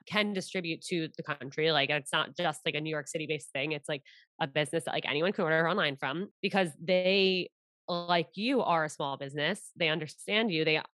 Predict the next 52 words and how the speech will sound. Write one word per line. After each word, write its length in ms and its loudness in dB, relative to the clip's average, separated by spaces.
understand 720 0
the 60 -2
por-, 320 -6
like, 160 0
purpose 280 -2
of, 100 0
like, 160 0
community 500 -2
and, 220 -4
and 140 -4
creating 360 -2
that 200 -6
strong 280 -4
community 420 -2
that, 140 0
like, 180 -4
really 460 -2
relies 460 2
on 120 0
you 80 0
and 100 -4
believes 300 -2
you 80 -4
and 100 -6
trusts 360 -4
you. 140 -4
And 120 -6
so 260 -2
that's 260 0
one 160 2
thing 160 -2
in 60 -2
terms 200 -8
of 80 -20
sponsorships. 580 -4
A 40 2
lot 120 4
of 40 -4
people 180 0
do 160 0
bonus 240 2
episodes 340 -2
and 100 -2
Patreon, 560 -4
stuff 200 -8
like 160 -6
that. 300 4
I've 280 6
struggled 520 -2
with 240 -2
that 220 -2
because 340 0